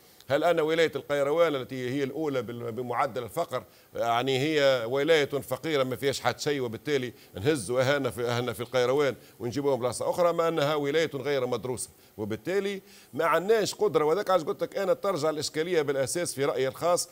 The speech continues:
هي مسألة حوكمة ومسألة ناس قادرين على تغيير هذا الواقع، تعطي برشا مطالب، وذاك علاش هناك تو حاليًا من يقول بوجود أزمة ثقة. لو كان يمشي لهم أي وزير تو مع أي مجموعة يقول: "نعمل معك اتفاقية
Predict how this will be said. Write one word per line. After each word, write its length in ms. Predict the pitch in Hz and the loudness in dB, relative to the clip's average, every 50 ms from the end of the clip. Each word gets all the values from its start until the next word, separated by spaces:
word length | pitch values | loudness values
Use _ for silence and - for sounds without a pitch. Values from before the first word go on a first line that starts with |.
| - - - - | -12 -14 -8 -6
هي 200 | 156 165 156 139 | -2 0 0 0
مسألة 500 | 135 127 123 - - - 185 180 156 - - - | 0 -2 -4 -4 -2 2 4 4 4 2 -2 -8
حوكمة 920 | - - - - 165 175 160 123 - - 98 98 117 127 139 151 160 160 - - - - - - - | -16 -10 -2 2 4 4 4 2 0 -6 -6 -2 0 2 2 2 2 -2 -4 -12 -20 -20 -18 -12 -6
ومسألة 500 | 139 156 143 - - - 185 185 165 - - | -2 -2 -2 0 2 4 4 4 4 4 2
ناس 300 | 123 147 170 190 190 - | 0 2 2 2 2 -2
قادرين 580 | - - 175 165 143 127 147 156 180 202 190 165 | 0 2 2 2 2 2 -2 -2 -2 -2 -2 -2
على 400 | 131 107 123 131 135 156 170 170 | 0 2 2 2 4 4 2 2
تغيير 440 | - - 135 131 156 160 127 135 135 | 2 0 -2 -2 -2 -2 0 0 0
هذا 140 | 113 123 117 | 0 0 -2
الواقع، 340 | 113 110 104 98 - 92 | 0 0 -2 -2 -4 -8
تعطي 340 | 104 - 175 175 160 - 151 | -2 2 2 2 2 2 0
برشا 280 | 143 165 156 - - 131 | 2 2 2 2 0 -4
مطالب، 440 | 123 120 113 - 165 185 196 190 - - - - - - | -4 -4 -2 2 2 2 2 2 -4 -14 -20 -14 -8 -4
وذاك 300 | 180 190 208 208 208 165 | -2 0 0 0 2 2
علاش 260 | 160 175 185 - 135 | 2 2 2 2 0
هناك 320 | 143 151 170 151 - 131 - | 0 0 0 0 0 -4 -4
تو 120 | 147 139 127 | -2 -2 -2
حاليًا 400 | - 117 120 139 156 165 165 151 - - - - - | 0 -2 -4 -2 -2 -4 -4 -4 -6 -14 -20 -20 -10
من 160 | 127 160 165 | -4 -2 0
يقول 380 | 156 135 117 - - 165 180 175 | 0 0 -2 -2 -4 -6 -6 -4
بوجود 640 | 139 139 147 143 139 135 127 127 170 170 135 123 - - | -4 -4 -4 -4 -4 -4 -4 -4 -4 -4 -4 -4 -2 0
أزمة 540 | 185 196 143 - 139 143 135 123 - 127 117 - | 2 2 2 0 -2 -2 -2 -2 -2 -6 -8 -6
ثقة. 320 | 123 110 98 - 110 113 - - | -6 -6 -2 -2 -2 -2 -2 -2
لو 120 | 123 120 | -4 -2
كان 220 | - - 165 156 | -2 -2 -4 -2
يمشي 260 | 151 147 - - 160 123 | -2 -4 -4 -4 -2 -2
لهم 180 | 113 113 117 - 175 | -2 -2 -2 0 0
أي 180 | 196 226 214 | 0 0 0
وزير 380 | 196 185 175 139 151 151 123 110 | -4 -6 -6 -6 -4 -4 -4 -4
تو 260 | - - 127 120 123 120 - - - - | -4 -4 -4 -4 -4 -8 -14 -18 -10 -4
مع 200 | 101 110 127 - | -2 -2 0 2
أي 140 | 170 185 190 | 2 0 0
مجموعة 520 | 175 160 143 120 147 151 147 127 123 127 123 | 2 -2 -2 -2 -2 -2 -2 0 0 -2 -2
يقول: 120 | 156 156 | -2 -2
"نعمل 220 | 165 160 151 151 | -2 -2 -2 -2
معك 220 | 147 151 147 - 139 | -4 -4 -4 -4 -6
اتفاقية 600 | 135 - 131 117 139 131 135 151 151 131 120 104 | -8 -8 -8 -6 -6 -6 -6 -6 -4 -4 -4 -6